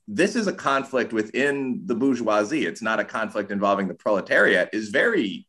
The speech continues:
correct. Um, the obvi-, the reality is that woke ideas, current gender ideology, for example, and socialist ideas, actual communism in the past,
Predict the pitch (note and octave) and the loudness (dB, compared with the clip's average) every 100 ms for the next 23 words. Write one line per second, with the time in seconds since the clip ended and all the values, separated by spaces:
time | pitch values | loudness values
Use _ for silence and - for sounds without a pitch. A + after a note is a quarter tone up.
0 | _ A2 D3 - - - _ _ _ _ | _ 0 2 0 -2 -14 _ _ _ _
1 | _ _ A#2+ D3 C#3 C3+ B2+ G2+ - _ | _ _ 2 4 4 2 -2 -6 -14 _
2 | _ _ _ _ G2 A2+ C#3+ F3+ - G#3+ | _ _ _ _ -20 -4 0 2 2 2
3 | B3+ G#3+ - C3 F#3 A3 D4+ B3 C#3 - | 2 -4 -4 0 2 4 4 2 -2 -2
4 | C3 A#2 C3+ C3 A#2+ - _ _ - _ | -4 -4 0 2 0 -6 _ _ -20 _
5 | _ - B2 E3+ D4+ - C3 A#2+ G#2 - | _ -6 4 4 4 2 0 2 -2 -6
6 | - - - - - E3 D3+ B2 - A2 | -12 -18 -16 -14 0 4 4 2 -2 0
7 | A#2+ A2 G2 F#2 F2 D#2+ E2+ - D2+ F2 | 2 4 4 4 0 -2 -8 -6 -6 -4
8 | E2 D2+ C#2 - _ _ _ _ _ C#3+ | -6 -4 -6 -6 _ _ _ _ _ 4
9 | E3+ E3 D#3 C#3 - A#3 C#4 B2 G#2+ G2 | 6 6 4 0 2 2 4 0 2 2
10 | F2 D#2 G#2 C3 C#3+ B2 - B2 B2 A2 | 2 0 2 2 0 -4 -2 -2 0 0
11 | G2+ G2 E2+ - D#3+ G#2+ D2+ D#2 | 0 -2 -6 -4 0 2 0 -6